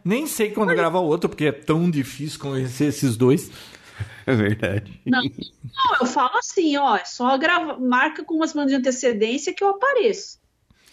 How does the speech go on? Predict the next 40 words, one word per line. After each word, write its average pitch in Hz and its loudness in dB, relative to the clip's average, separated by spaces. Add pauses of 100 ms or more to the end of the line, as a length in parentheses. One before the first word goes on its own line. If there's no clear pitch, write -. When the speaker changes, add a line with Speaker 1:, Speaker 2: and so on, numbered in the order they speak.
Speaker 2:
O 214 -2
Vinão 226 2
é 370 2
que - 0
é 480 2
o 466 2 (100)
Speaker 1:
É. 381 2
Speaker 2:
ocupado. 294 -2
Speaker 1:
Não, 170 2
a 190 2
Bia 254 0
Speaker 3:
Mentirosa. 104 -2 (340)
Mentirosa, 139 0
porque, 113 -2
ó, 101 0 (420)
mentirosa, 104 0
porque 101 0
Speaker 1:
Ah. - -2
Speaker 3:
a 107 2
gente 117 0
sempre 139 -2
marca, 143 0
às 110 0
vezes 107 0
acontece 156 0
alguma 123 0
coisa 123 0
ou 120 2
outra. 98 -2 (260)
Hoje 117 0
a 107 0
gente 110 0
marcou 131 0
com 127 -2
antecedência? 113 -2
O - -18
que 131 -2
que 135 -2
eu 113 -2
falei? 101 -2